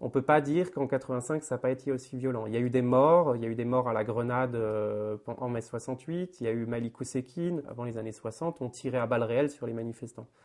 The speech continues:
Après, les morts en manifestation, c'est quand même plus souvent des personnes racisées,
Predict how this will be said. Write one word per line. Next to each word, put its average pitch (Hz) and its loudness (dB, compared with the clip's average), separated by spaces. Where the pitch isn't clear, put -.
Après, 139 4
les 139 6
morts 156 8
en 151 6
manifestation, 127 0
c'est 143 -10
quand 120 -2
même 113 0
plus 170 -6
souvent 151 0
des 131 0
personnes 127 -6
racisées, 117 -4